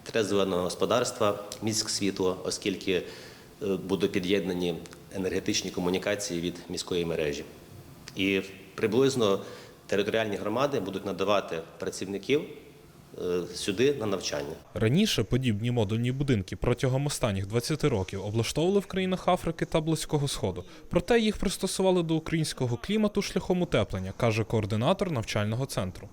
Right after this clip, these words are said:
Speaker 1: Ці люди, кого ви бачили, іноземці, це працівники шведського уряду. Вони мають таку програму, вони їздять в різні місця, де є проблеми. Перед цим вони були в Сирії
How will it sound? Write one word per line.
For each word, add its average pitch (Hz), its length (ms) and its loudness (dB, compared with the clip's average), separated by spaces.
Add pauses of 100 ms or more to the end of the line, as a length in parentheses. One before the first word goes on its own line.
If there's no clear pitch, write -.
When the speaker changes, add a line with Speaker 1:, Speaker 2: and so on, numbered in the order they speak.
Speaker 1:
Ці - 200 0
люди, 110 260 2
кого 110 220 2
ви 117 80 2
бачили, 107 360 0
іноземці, 110 520 0
це 113 240 0
працівники 113 720 -2
шведського 113 500 -2
уряду. 110 500 0 (460)
Вони 110 220 0
мають 110 440 2
таку - 200 -6
програму, 101 520 2 (280)
вони 104 180 -4
їздять 107 320 -2 (180)
в - 20 -8
різні 101 480 0 (520)
місця, 107 480 0 (240)
де 101 80 0
є 110 100 4
проблеми. 98 560 0 (100)
Перед 98 180 -6
цим 107 140 -4
вони 101 180 0
були 90 220 -2
в 90 60 -8
Сирії 120 680 -2